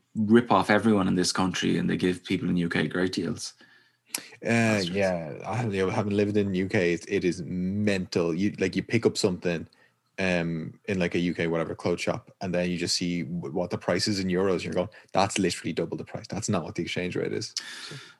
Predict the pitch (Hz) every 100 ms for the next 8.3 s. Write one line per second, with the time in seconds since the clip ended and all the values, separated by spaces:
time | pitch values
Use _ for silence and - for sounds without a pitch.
0 | _ - 139 143 147 135 139 127 95 90
1 | 117 110 113 135 123 101 95 95 87 -
2 | 92 92 87 92 90 87 95 113 104 101
3 | 98 95 107 95 101 98 92 92 95 90
4 | - 92 92 92 85 90 95 92 87 92
5 | 92 90 87 - - - - 98 95 92
6 | 92 90 101 - 92 90 95 92 95 92
7 | 92 90 85 - 104 - 98 92 90 104
8 | 107 87